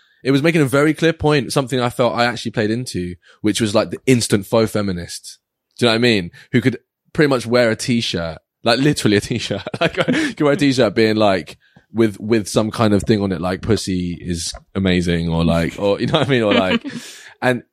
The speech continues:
Speaker 1: and then you just, like, roll in, and then you're just looking to do exactly the same thing, but just from a position of being conscious in inverted commas.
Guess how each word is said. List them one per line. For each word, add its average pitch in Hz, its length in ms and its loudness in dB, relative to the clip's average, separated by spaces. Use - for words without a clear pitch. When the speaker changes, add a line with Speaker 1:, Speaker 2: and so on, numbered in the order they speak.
Speaker 1:
and 131 160 0
then 127 100 -2
you 127 60 -4
just, 120 160 -4
like, 117 140 2
roll 117 380 4
in, 113 160 2
and 113 240 -2
then 131 100 0
you're 131 80 4
just 131 220 0
looking 139 340 0
to 139 140 0
do 131 140 2
exactly 123 440 0
the 127 100 0
same 127 240 0
thing, 127 280 0
but 101 100 -8
just 117 140 -2
from 113 140 2
a 107 60 2
position 110 360 -2
of 98 120 -4
being 104 180 0
conscious 107 420 -2
in 95 80 -8
inverted 95 300 -4
commas. 104 420 -2